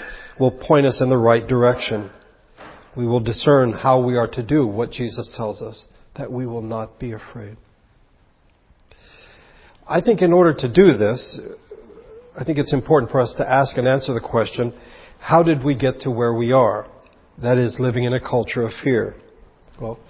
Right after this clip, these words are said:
first of all, perhaps you might need some convincing that, in fact, we do live in a culture of fear. Consider the following. We have an election coming up this Tuesday,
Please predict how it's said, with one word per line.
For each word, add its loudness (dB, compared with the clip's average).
first 0
of -4
all, 2
perhaps -8
you -6
might -4
need -4
some -10
convincing 0
that, 6
in 2
fact, 4
we 4
do 8
live 6
in 2
a 0
culture -2
of -6
fear. -6
Consider 0
the -4
following. 0
We -6
have 2
an 0
election 2
coming -2
up -4
this -8
Tuesday, 2